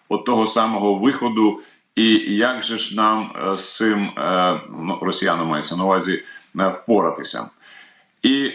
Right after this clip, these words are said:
е, отут, е, виникає, е, Трамп з його, ну, відвертими погрозами, е, відвертими, е,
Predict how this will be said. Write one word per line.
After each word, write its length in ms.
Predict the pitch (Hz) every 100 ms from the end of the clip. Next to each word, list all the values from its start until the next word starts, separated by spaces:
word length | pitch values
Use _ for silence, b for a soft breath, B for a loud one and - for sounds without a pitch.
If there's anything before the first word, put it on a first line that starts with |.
| -
е, 400 | 113 113 110 107 B B B
отут, 480 | - 123 - 190 - - -
е, 40 | 120 120 117 113
виникає, 920 | 104 113 120 113 135 139 135 131 123 - B B _
е, 240 | - 98 98
Трамп 500 | - 120 123 127 -
з 100 | 101
його, 600 | 104 104 120 120 113 - _ - 71 85 87
ну, 220 | 165 330 226
відвертими 880 | 95 107 135 - 117 107 98 92 - b b _
погрозами, 800 | - - 92 117 131 123 120 113
е, 840 | 110 101 90 85 82 82 82 80 78 B B
відвертими, 1000 | 78 82 82 87 117 - 104 98 92 92 B B B _
е, 460 | - 82 85 82